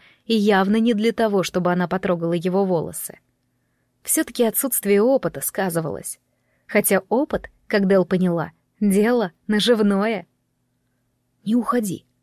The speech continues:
попросил Ян, оторвавшись от ее губ. «Ни с практики, ни от меня».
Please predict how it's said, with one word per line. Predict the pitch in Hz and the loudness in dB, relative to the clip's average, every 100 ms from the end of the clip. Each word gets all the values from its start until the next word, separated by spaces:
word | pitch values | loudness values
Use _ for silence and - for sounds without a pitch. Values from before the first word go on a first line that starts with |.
| _ | _
попросил | 202 196 196 - 190 | -6 0 0 2 0
Ян, | 190 262 214 | 2 2 0
оторвавшись | 180 214 220 226 - 208 | 0 0 0 -2 -2 -2
от | 202 196 | -4 -2
ее | 214 208 214 | -2 2 2
губ. | 185 160 - _ _ _ _ _ _ | 0 -4 -8 _ _ _ _ _ _
«Ни | 156 202 | -6 -6
с | - | -4
практики, | 196 226 - 214 202 190 _ _ | -4 -4 -6 -6 -6 -8 _ _
ни | - 190 | -4 -2
от | - | 0
меня». | 233 226 247 | 0 2 0